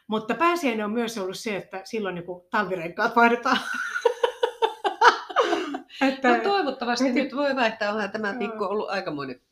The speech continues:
Speaker 1: Niin.
Speaker 2: tän sään puolesta, mutta t-,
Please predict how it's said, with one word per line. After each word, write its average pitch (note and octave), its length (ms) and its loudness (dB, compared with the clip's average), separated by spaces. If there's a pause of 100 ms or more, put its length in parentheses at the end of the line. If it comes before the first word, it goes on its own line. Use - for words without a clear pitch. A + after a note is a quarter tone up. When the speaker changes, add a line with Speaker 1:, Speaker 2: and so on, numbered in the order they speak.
(120)
Speaker 1:
Niin. F#3+ 480 -8 (640)
Speaker 2:
tän B2 160 -14 (180)
sään C3 300 -8
puolesta, B2+ 480 -10
mutta G#2 300 -12
t-, - 280 -18